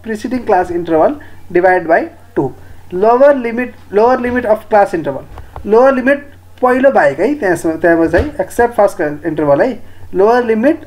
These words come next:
अफ क्लास इन्टरभल पहिलोलाई छोडेर, जुन, जुनसुकै लिन सक्नुहुन्छ पहिलोलाई छोडेर है। सो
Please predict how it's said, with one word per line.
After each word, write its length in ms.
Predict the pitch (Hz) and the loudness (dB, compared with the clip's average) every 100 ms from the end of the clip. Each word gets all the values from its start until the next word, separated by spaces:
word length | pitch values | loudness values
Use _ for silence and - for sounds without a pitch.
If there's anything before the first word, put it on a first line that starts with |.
| - | -4
अफ 160 | 185 - | -4 2
क्लास 240 | 190 190 | 2 2
इन्टरभल 320 | 190 185 233 | 0 2 2
पहिलोलाई 380 | 269 226 208 233 | 2 2 4 2
छोडेर, 420 | 247 202 - 139 135 - - - | 2 2 2 0 -4 -16 -18 -6
जुन, 180 | 220 220 | -4 -4
जुनसुकै 600 | 214 196 220 226 233 233 | -8 -8 -6 -4 0 0
लिन 200 | 220 214 | 2 2
सक्नुहुन्छ 380 | 202 190 196 | 0 -2 0
पहिलोलाई 500 | 269 269 233 208 208 | 0 0 0 2 0
छोडेर 280 | 214 170 143 | 0 -2 2
है। 300 | 151 277 269 - - - - | 2 2 -4 -14 -18 -18 -8
सो 580 | - 214 202 185 175 | 0 4 4 2 -2